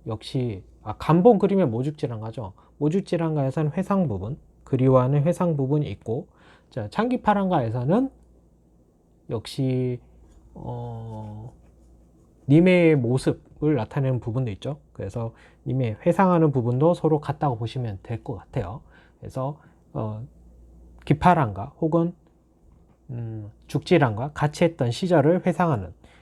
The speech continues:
그 옛날 옛, 옛 시절을 회상하는 옛 모습, 그런 것의 회상도 있었고, 또 한 가지 뭐가 있을까요? 음, 슬퍼하죠. 둘 다 이제 지금 함께 했던, 음,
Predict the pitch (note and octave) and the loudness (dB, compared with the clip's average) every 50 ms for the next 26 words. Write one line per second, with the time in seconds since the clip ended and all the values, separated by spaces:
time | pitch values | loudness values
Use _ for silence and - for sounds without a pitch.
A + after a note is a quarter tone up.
0 | _ _ - B2 A2 A#2 B2+ C#3+ D3 D3 C3+ B2 A#2 - B2 C#3+ D3 D3 - - | _ _ -4 -2 -2 0 2 2 4 4 2 2 0 0 0 0 0 0 -2 -10
1 | _ - C#3 D3 D#3+ D3+ - E3+ D3 D3+ C#3+ C3+ C#3 C3 D#3 D3+ D3 D3 B2 A2 | _ -2 2 2 2 2 2 2 4 4 4 4 4 4 2 2 2 2 0 0
2 | A2+ C3+ F3+ G#3+ A3 - _ _ _ - A2+ A#2 B2 C3 B2+ G#2 - - G#2+ C3 | 0 0 -2 -2 -4 -8 _ _ _ -6 -4 -2 0 0 -2 -2 -4 -6 -8 -8
3 | D3+ - _ - - - - _ - C#3+ C3+ C3+ C3 C3 - D3 C3 C#3 D3+ D3 | -8 -10 _ -20 -20 -20 -20 _ -4 -2 0 0 0 -2 -2 -2 -2 -2 -2 0
4 | F3 E3+ E3 D#3+ D3 C#3 G#2 F#2+ - A#2+ G2+ - - A2+ D3 - - - - - | 0 2 2 2 0 0 -2 -4 -6 -8 -8 -8 -8 -10 -10 -10 -14 -18 -20 -20
5 | - - - - _ - G#3 F#3+ G3+ G#3+ G#3 A3 G#3 G#3 F3 B2 A2+ B2+ B2 G#2 | -20 -20 -20 -8 _ 2 2 4 4 4 2 2 2 2 2 0 0 0 -2 -4
6 | - - - A#2+ C3 A#2 G#2+ F#2+ - _ _ - B2+ B2+ C3 C3 C3 B2+ C3 C3 | -8 -10 -8 -8 -6 -8 -8 -10 -14 _ _ -10 -6 -6 -4 -4 -4 -4 -4 -6
7 | C3+ - - _ - - - - - A3 A3 - - G#3 E3 D3 F#3+ G3+ F#3+ - | -8 -10 -14 _ -20 -20 -6 -2 0 0 2 4 4 4 4 4 2 -2 -4 -4
8 | - - D3 C#3+ C3+ C#3+ D3 D#3 D3 A#2+ G#2+ C3 B2 A#2 G#2+ G2 - _ _ - | 2 4 4 6 6 6 4 4 4 2 0 -2 -2 -2 -2 -4 -8 _ _ -20
9 | _ _ _ _ - C3 A#2+ A#2+ A2 A2 - - F#3 - G3+ F3+ E3 E3 - - | _ _ _ _ -14 -10 -8 -8 -8 -6 -6 -6 -2 2 2 2 2 2 0 -2
10 | B2 B2+ C3+ B2+ G#2+ F#2+ A2 - _ - - _ _ _ _ _ _ _ _ _ | -2 0 0 -2 -4 -6 -8 -14 _ -20 -20 _ _ _ _ _ _ _ _ _
11 | - D3 B2 G2+ G2 | -16 -14 -14 -14 -16